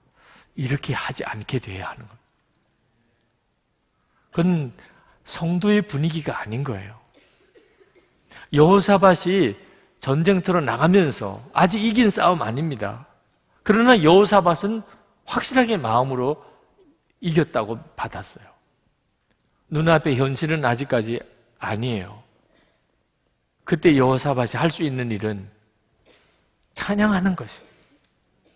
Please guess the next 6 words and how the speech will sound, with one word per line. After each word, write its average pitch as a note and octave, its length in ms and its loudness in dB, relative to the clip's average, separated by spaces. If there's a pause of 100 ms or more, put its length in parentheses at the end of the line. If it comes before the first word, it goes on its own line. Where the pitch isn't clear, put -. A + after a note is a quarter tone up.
(1160)
오늘도 F#3 540 6
여러분이 F3 500 6
여전히 G#3+ 340 4
문제를 E3+ 360 2
가지고 D#3+ 380 -2
있어요. G#2+ 440 -8